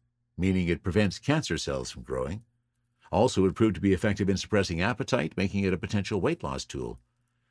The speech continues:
And furthermore, it also reduces inflammation, relieves pain, and fights bacterial infections. Where will you find humulene strains? Well, you'll find some in White Widow, Headband, Girl Scout Cookies, Sour Diesel,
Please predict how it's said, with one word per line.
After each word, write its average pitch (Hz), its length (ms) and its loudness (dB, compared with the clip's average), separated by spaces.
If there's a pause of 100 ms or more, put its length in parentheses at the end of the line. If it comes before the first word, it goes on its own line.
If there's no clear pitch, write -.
(140)
And 92 200 -2
furthermore, 123 480 2
it 107 80 4
also 135 240 4
reduces 107 380 2
inflammation, 123 600 0
relieves 98 340 2
pain, 131 340 -2
and 113 180 -4
fights 120 220 -4
bacterial - 500 -4
infections. 62 560 -12 (880)
Where 98 160 6
will 98 160 6
you 95 100 4
find 139 340 2
humulene 147 400 -2
strains? 165 420 -2
Well, - 320 -2
you'll 92 120 -2
find 113 260 -4
some 107 160 2
in 80 140 0
White 107 220 -2
Widow, 135 360 0 (320)
Headband, 135 640 0 (220)
Girl 123 220 4
Scout 123 300 2
Cookies, 127 420 -2
Sour 117 320 2
Diesel, 113 520 0